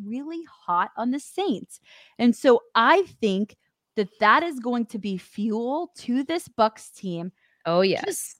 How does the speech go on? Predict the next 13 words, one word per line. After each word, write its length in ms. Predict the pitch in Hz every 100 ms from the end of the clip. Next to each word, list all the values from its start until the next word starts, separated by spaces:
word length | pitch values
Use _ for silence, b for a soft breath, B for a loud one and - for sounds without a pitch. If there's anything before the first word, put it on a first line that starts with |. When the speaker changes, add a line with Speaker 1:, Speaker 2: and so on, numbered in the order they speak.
| -
Speaker 1:
seeing 500 | - - 277 330 349
how 320 | 262 277 254
this 300 | 208 220 -
is 120 | 226
going 280 | - 196 202
to 100 | 202
play 320 | - 196 180
out. 300 | 165 170 - -
They 320 | 196 233 247 - -
always 520 | 214 269 320 330 -
play 260 | - 202
each 280 | 190 196 -
other 220 | 190 190